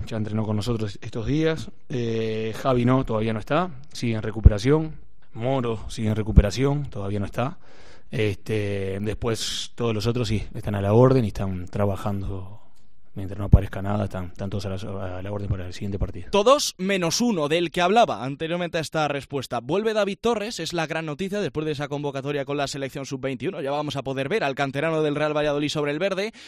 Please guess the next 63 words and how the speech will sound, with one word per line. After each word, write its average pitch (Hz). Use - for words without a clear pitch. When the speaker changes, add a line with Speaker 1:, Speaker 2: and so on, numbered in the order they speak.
Speaker 2:
Dos 202
bajas 196
que 190
confirmaba 165
el 156
técnico, 214
las 196
de 160
Raúl 170
Moro 185
y 165
las 165
de 165
Javi 170
Sánchez, 202
pero 160
no 185
hablaba 240
en 240
ese 208
audio 226
de 185
un 196
futbolista, 156
de 160
Marcos 254
André, 156
que 165
era 175
baja 175
en 156
el 156
último 147
encuentro 208
ante 170
el 160
Real 160
Club 156
Deportivo 143
Español, 190
baja 156
de 151
última 139
hora. 190
Todo 156
el 156
mundo 147
contaba 156
con 143
él 202
para 151
ese 156
partido, 151
pero 143
prácticamente 160
el 143
mismo 156
día 160
del 147
encuentro, 156
el 143
día 165
antes, 143